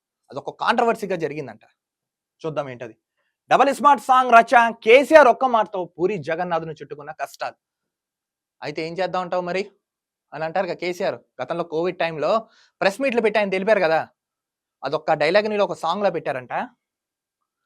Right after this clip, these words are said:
డైరెక్టర్ పూరి జగన్నాథ్, హీరో రామ్ పోతినేని, మ్యూజిక్ డైరెక్టర్ మణి శర్మల కాంబోలో తెరకెక్కనున్న చిత్రం డబుల్ స్మార్ట్ కాగా, ఈ సినిమా మం-, ఈ సినిమా నుంచి మూవీ టీం ఐటమ్ సాంగ్ విడుదల చేసింది. రచ్చ రచ్చ చేస్తుంది. "మారుముంత చోడ్ చింత"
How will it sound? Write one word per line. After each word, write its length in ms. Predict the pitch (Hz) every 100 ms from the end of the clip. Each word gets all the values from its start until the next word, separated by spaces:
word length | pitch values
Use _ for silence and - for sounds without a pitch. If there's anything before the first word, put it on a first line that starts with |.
| _ _
డైరెక్టర్ 360 | 156 247 262 226
పూరి 180 | 233 262
జగన్నాథ్, 420 | 247 240 247 254
హీరో 260 | 202 240
రామ్ 280 | 226 190 233
పోతినేని, 360 | 226 220 226 240
మ్యూజిక్ 340 | 214 247 294
డైరెక్టర్ 320 | 233 247 233 190
మణి 180 | 190
శర్మల 300 | 226 226 226
కాంబోలో 340 | 214 196 202 196
తెరకెక్కనున్న 520 | 185 185 185 175 165
చిత్రం 360 | 156 160 214 240 _ _ _ _ _
డబుల్ 340 | 110 160 220
స్మార్ట్ 340 | 202 196 170 156
కాగా, 380 | 135 143 143 143 _ _ _
ఈ 80 | 196
సినిమా 280 | 214 226 262
మం-, 280 | 214 196 160 -
ఈ 60 | 190
సినిమా 240 | 214 247
నుంచి 300 | 240 208 277
మూవీ 360 | 240 143 214 247
టీం 220 | 202 131 _ _ -
ఐటమ్ 260 | 185 233 240
సాంగ్ 220 | 214 202
విడుదల 220 | 175 175
చేసింది. 300 | 151 143 120 _ 139
రచ్చ 260 | - 262 247
రచ్చ 240 | 240 262
చేస్తుంది. 420 | 254 240 233 147 - _ _ 147
"మారుముంత 420 | 214 269 254 254 269 -
చోడ్ 200 | 233 254
చింత" 240 | 240 196